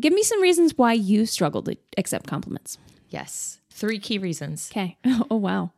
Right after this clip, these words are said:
Speaker 1: So mapped out.
Speaker 2: Yep. Mapped out in, like, my thirty seconds of preparation.
Speaker 1: <laughs>
Speaker 2: Three key reasons. First one, Midwest nice.
Speaker 1: Okay.
Speaker 2: We talk about this at work. I work for a global company,
Speaker 1: Mm-hmm.
Speaker 2: and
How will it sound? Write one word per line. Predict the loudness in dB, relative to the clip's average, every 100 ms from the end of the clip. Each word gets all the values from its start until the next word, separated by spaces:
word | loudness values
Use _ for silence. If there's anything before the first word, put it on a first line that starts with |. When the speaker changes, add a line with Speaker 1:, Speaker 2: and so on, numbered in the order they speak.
| _ -10
Speaker 1:
So | -2 2
mapped | 2 0 0
out. | -2 2
Speaker 2:
Yep. | 2 2 _ _ -4
Mapped | 2 2 2
out | 0 0 -2
in, | -4
like, | -4 -4
my | -6
thirty | -4 -6
seconds | -4 -6 -8 -8
of |
preparation. | -8 -6 -6 -2 0 2
Speaker 1:
<laughs> | 0 -2 4 4 4
Speaker 2:
Three | 2 2
key | 2 4
reasons. | 2 2 0 0
First | 0 0 2
one, | 2 2 0
Midwest | 0 -2 0 0 -2 -2
nice. | -4 -4 -6 -6
Speaker 1:
Okay. | -8 -8 -10 -10 _ -8
Speaker 2:
We | -2
talk | 0
about | 0 0
this | 0 -2
at | -4 -2
work. | 0 0 -2 -14 -8
I | -2
work | 0 0
for | -2
a | -2
global | -2 -2 -4
company, | -8 -10 -4 -4 -4 -6 -10
Speaker 1:
Mm-hmm. | -4
Speaker 2:
and | -2 -2 -4 -4 -8